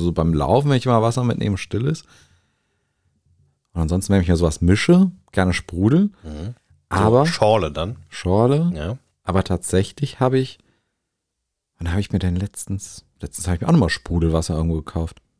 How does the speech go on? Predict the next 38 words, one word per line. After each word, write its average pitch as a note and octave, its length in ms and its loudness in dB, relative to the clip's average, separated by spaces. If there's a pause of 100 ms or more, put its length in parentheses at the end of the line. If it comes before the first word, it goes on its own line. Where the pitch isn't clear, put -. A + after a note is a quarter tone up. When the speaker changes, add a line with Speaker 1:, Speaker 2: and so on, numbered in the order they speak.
(460)
Speaker 2:
Also G2+ 200 0
es F#2+ 60 0
ist G#2+ 40 -2
nicht G#2+ 140 2
so, G#2 100 0
dass F#2+ 200 2
ihr, F2+ 200 4
dass E2+ 180 -2
ihr F#2 100 0
Sprudelwasser F2 580 0
irgendwie F2 180 -2
zu E2 180 -2
Hause E2 300 0
hättet D2 260 -10
als C#2+ 160 -6
Speaker 1:
Doch, F2+ 80 2
Speaker 2:
Standard? D2 380 -6 (240)
Speaker 1:
doch. F2+ 100 0
Speaker 2:
Doch. - 200 -4 (220)
Speaker 1:
Aber G#2+ 260 4
aus G#2+ 180 -2
der, F#2+ 420 2
aus E2+ 100 -6
der F2+ 100 2
Glasflasche. G2 760 0 (320)
Speaker 2:
Mhm. G2+ 280 -4 (100)
Ja, G2+ 120 4
haben C#3+ 100 2
wir D#3+ 80 2
Speaker 1:
Hol-, G#2+ 80 6
Speaker 2:
auch. C#2 240 -8
Speaker 1:
hole A2 180 6
ich G2+ 100 -2
immer, G#2+ 380 2
keine G#2 240 2
Ahnung, F#2+ 200 4
alle F#2+ 200 4
Jubeljahre. G2 640 4